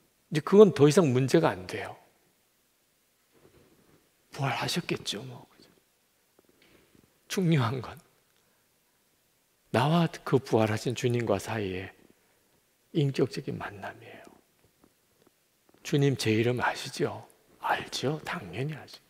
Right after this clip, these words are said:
불러도 뭐 엄청나게 여러분을 부르고 지금도 그러세요. "주님, 저 좀 안아주세요." 아, 여러분 깨닫고 보면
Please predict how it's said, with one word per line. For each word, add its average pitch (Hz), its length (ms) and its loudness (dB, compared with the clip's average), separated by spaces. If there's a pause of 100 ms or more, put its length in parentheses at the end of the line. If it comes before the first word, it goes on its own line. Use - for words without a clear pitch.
(360)
불러도 131 480 6
뭐 156 200 0
엄청나게 202 720 2
여러분을 156 360 2
부르고 123 480 -2 (220)
지금도 196 460 6
그러세요. - 460 -10 (1600)
"주님, 113 480 0 (260)
저 104 180 2
좀 113 260 0 (400)
안아주세요." 98 720 -6 (100)
아, 95 260 -2 (800)
여러분 104 540 2 (920)
깨닫고 131 440 -2
보면 101 420 -14